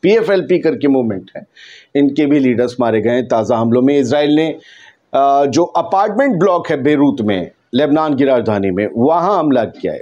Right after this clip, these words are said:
अपार्टमेंट ब्लॉक को आप यूँ समझ लीजिए कि सेंट्रल बेरूत में है। अभी तक चाहे वो हिजबुल्लाह के हेडक्वार्टर पर हमले हुए या कहीं भी बेरूत में हमले हुए, वो रे-, बेरूत के बाहरी इलाके थे, सबब थे और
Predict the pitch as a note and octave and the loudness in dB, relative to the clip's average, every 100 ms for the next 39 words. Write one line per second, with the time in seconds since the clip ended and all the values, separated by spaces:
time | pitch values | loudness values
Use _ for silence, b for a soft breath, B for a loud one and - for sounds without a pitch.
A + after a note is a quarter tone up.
0 | - C3+ C3+ E3 F3+ B3+ A3+ G#3 G3+ - | -6 -4 0 0 0 0 2 2 0 0
1 | F#3 C3+ D#3 G#3+ G3 D3+ C3+ B2+ D#3 F3+ | -2 0 2 2 0 0 2 2 2 2
2 | G3+ F#3+ F3+ D#3+ F#3+ C#3+ B2 A#2 A2+ D#2+ | 0 0 -2 0 0 2 0 -2 -4 -10
3 | D#2 - _ B B B B D#3 A#3 B3+ | -14 -16 _ B B B B -2 0 0
4 | B3+ B3 - - F3+ G3 F#3+ F#3+ F#3 D3 | -2 -4 -6 -2 0 0 2 4 2 2
5 | B2+ B2 E3 F#3+ F#3+ F3 C#3+ D3 D3+ F3 | 0 2 2 2 2 -2 -2 -2 -2 -2
6 | E3 F3 E3+ E3 E3+ E3 E3+ E3 C#3+ C#3+ | 0 0 0 2 2 4 2 2 0 0
7 | D3+ G3+ G3+ D#3 D#3 D#3+ D3+ D3+ C3+ C3+ | 0 0 0 0 2 0 0 -2 2 2
8 | C#3+ F#3+ F#3+ C3+ A#2+ C#3 C#3+ D3+ F#3 G#3 | 2 2 2 0 0 0 0 2 0 0
9 | A3+ G#3+ B B B D3 A3 A#3+ F#3+ C3 | -2 -4 B B B -2 0 2 2 0
10 | - F#2 - D#2+ - _ _ - - G3 | -2 -12 -14 -18 -20 _ _ -8 -4 0
11 | A3 - G#3+ A3+ A3+ | 0 0 2 2 0